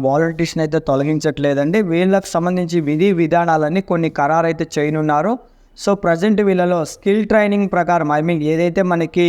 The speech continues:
సపోజ్ ఒక జాబ్‌కి ఒక అర్హుడు అంటే అతనికి సంబంధించిన విధి విధానాలు ఎలా ఉండాలి, ప్రజెంట్ ఎంతమంది ఉన్నారు, వీళ్ళలో ఏ ఏజ్ వాళ్ళు ఎంత ఉన్నారు, ఎంతమంది ఎడ్యుకేషన్ క్వాలిఫికేషన్ అనేది ఎలా ఉంది, so వీళ్ళలో ఇప్పుడు మనం ఎంతమందిని తీసుకోవాలి, ఏంటి అనేది ఒక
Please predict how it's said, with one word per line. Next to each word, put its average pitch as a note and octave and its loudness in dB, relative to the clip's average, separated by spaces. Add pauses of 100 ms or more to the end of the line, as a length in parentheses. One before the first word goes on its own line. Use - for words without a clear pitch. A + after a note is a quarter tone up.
(140)
సపోజ్ E3+ -2
ఒక E3+ 0 (100)
జాబ్‌కి D#3 2
ఒక E3+ 0 (100)
అర్హుడు D#3+ 0
అంటే D3 0 (560)
అతనికి G3 -2
సంబంధించిన G3+ 0 (120)
విధి E3+ 2
విధానాలు F3+ 2 (100)
ఎలా D#3 2 (140)
ఉండాలి, D#3+ 2
ప్రజెంట్ F3 0 (120)
ఎంతమంది F3+ 0
ఉన్నారు, D#3 2 (160)
వీళ్ళలో D#3+ 2 (520)
ఏ - 2 (200)
ఏజ్ G3 0
వాళ్ళు F#3+ 2
ఎంత E3 -4
ఉన్నారు, E3 0 (100)
ఎంతమంది G3 2
ఎడ్యుకేషన్ F3+ -2
క్వాలిఫికేషన్ E3+ 0
అనేది E3 0
ఎలా D3 2 (140)
ఉంది, D#3 0 (420)
so G#3+ 0 (100)
వీళ్ళలో F#3 4
ఇప్పుడు F3 -2
మనం E3 0
ఎంతమందిని F#3 2
తీసుకోవాలి, E3 0 (160)
ఏంటి F#3+ 2
అనేది F#3 0
ఒక F3 -2